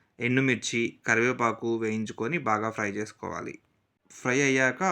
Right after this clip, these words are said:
ముందు స్మాష్ చేసుకున్న పప్పులోకి ట్రాన్స్‌ఫర్ చేసుకోవాలి.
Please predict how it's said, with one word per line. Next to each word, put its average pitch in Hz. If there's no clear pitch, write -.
ముందు 123
స్మాష్ 120
చేసుకున్న 120
పప్పులోకి 113
ట్రాన్స్‌ఫర్ 117
చేసుకోవాలి. 92